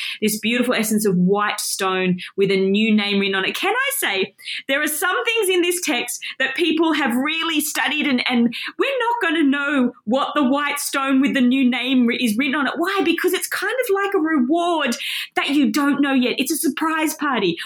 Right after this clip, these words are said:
Some things in Revelation, let them be revelation. <laughs> Don't overanalyze them so your, your minuscule little brain wants to work them out. Let them experience the text of Revelation. So, guys, I have studied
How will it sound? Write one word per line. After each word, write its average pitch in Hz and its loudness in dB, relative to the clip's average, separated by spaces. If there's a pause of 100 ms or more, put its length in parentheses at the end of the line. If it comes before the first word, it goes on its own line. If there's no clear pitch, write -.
(200)
Some 494 -4
things 453 -2
in 320 4
Revelation, 302 0
let 302 0
them 277 4
be 269 0
revelation. 190 0 (200)
<laughs> - -4
Don't 381 -2 (100)
overanalyze 359 0
them 277 4
so 269 0
your, 285 0 (140)
your 294 2
minuscule 311 2
little 294 4
brain 262 2
wants 247 0
to 262 2
work 254 2
them 240 2
out. 220 0
Let 294 2 (100)
them 349 2 (140)
experience 330 -2
the 254 2
text 226 -2
of 214 2
Revelation. 190 0
So, 311 0
guys, 214 0
I 277 0
have 269 -2
studied 285 -2